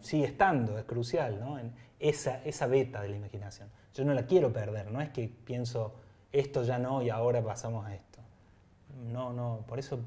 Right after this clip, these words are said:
la autoficción y eso, que también la practico en cierto punto en, en, en el, en La Voz del Interior, en la, en la sección Días Contados, pero con eso solo no me alcanza, digamos, yo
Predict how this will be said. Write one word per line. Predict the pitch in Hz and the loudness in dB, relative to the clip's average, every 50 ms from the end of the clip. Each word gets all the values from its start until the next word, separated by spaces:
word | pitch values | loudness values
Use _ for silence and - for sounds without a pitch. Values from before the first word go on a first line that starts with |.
| - - - - - | -10 -14 -20 -12 -6
la | 123 120 | -4 -2
autoficción | 120 120 123 - - 117 117 - - 165 165 165 160 147 131 | 0 0 -2 -2 -2 -4 -4 -2 -2 0 2 2 2 2 2
y | 127 135 | 0 -2
eso, | 156 151 - 170 151 139 117 - - - - - - - - - - - - | -2 -4 -4 -4 -4 -4 -4 -6 -10 -16 -20 -20 -20 -20 -20 -20 -20 -10 -6
que | - 117 | -4 0
también | 139 139 165 190 208 | 2 4 6 6 6
la | 170 | 8
practico | - 143 139 139 - 214 190 180 151 | 8 6 4 4 4 2 4 4 4
en | 139 | 4
cierto | - 165 143 143 135 | 4 2 2 2 2
punto | - 180 175 165 156 131 | 2 0 2 2 2 2
en, | 120 117 113 113 | 2 0 -2 -2
en, | 127 120 113 110 110 107 107 117 120 | -4 -6 -6 -6 -6 -6 -8 -8 -6
en | 113 113 | -6 -6
el, | 110 104 104 110 120 127 | -6 -6 -8 -10 -10 -10
en | 117 107 107 104 101 101 | -8 -8 -8 -8 -8 -6
La | 104 | -2
Voz | 113 135 131 | -2 -2 0
del | 131 120 | 0 0
Interior, | 117 117 123 127 135 151 160 156 139 123 | 0 2 4 4 4 6 6 4 4 4
en | 113 104 | 0 -4
la, | 101 98 - - - | -6 -8 -12 -14 -12
en | 117 | -10
la | 104 104 | -10 -10
sección | - - - - 131 123 | -10 -10 -8 -6 -4 -2
Días | 123 120 120 | -2 -2 -2
Contados, | - 117 120 123 131 143 135 131 131 - - - - - - - - - - - - - | -4 -6 -6 -4 -2 -2 -2 -2 -4 -6 -10 -20 -20 -20 -20 -20 -20 -20 -20 -16 -6 -2
pero | 123 123 123 123 123 | 2 4 4 4 4
con | 143 147 | 2 0
eso | 170 - - | 0 0 -2
solo | 160 - 196 190 190 175 | 0 4 4 6 6 6
no | 165 | 4
me | 165 156 | 2 0
alcanza, | 135 131 131 143 170 139 123 117 120 104 | 0 0 0 0 0 0 0 -2 -2 -4
digamos, | 101 101 101 107 110 | -6 -8 -8 -6 -6
yo | 131 | -6